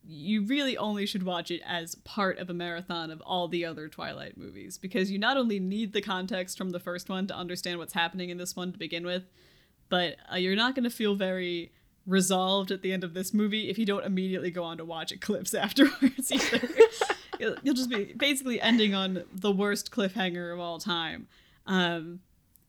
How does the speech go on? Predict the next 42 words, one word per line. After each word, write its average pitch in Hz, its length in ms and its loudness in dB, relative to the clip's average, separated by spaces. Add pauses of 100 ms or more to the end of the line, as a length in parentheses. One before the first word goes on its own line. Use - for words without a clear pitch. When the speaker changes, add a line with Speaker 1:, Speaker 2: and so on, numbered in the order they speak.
(140)
Speaker 1:
and 202 120 0
it's - 180 -2
definitely, 208 480 2
I 185 140 2
highly 185 200 0
recommend 175 240 -6
watching 165 280 -8
it - 80 -10
as 170 100 -12
a 165 80 -8
group 160 320 -12
and 170 80 -10
not 160 140 -8
alone, 156 320 -10
because 185 200 -8
I 170 120 -4
did 170 160 -8
watch 175 180 -6
this 180 100 -12
movie 170 220 -6
alone 160 260 -10
in 156 80 -12
preparation 175 440 -8
for - 80 -16
this - 100 -12
podcast, 208 500 -2
and 175 80 -12
it 151 60 -12
was 160 160 -12
a 160 40 -16
vastly 175 460 -2
different 170 280 -12
experience 156 400 -8
than 180 80 -14
the 165 60 -8
last 175 260 -2
time 170 100 -8
I - 40 -14
watched - 280 -8
it, 160 140 -12
which 175 160 -12
was 160 260 -12